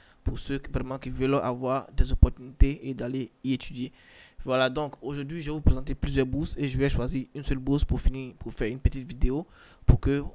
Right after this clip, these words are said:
ceux qui sont vraiment intéressés puissent déjà aller sur le site. Le but, c'est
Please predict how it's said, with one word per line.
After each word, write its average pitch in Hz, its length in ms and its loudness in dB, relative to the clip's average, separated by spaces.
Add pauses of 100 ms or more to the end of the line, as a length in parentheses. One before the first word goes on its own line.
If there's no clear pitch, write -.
ceux - 340 4
qui - 120 -4
sont 139 100 0
vraiment 131 160 -4
intéressés 127 520 0
puissent - 320 0
déjà 131 300 -2
aller 127 200 -4
sur - 160 2
le 127 60 -4
site. - 280 4 (380)
Le 127 160 2
but, 143 200 6
c'est 123 420 0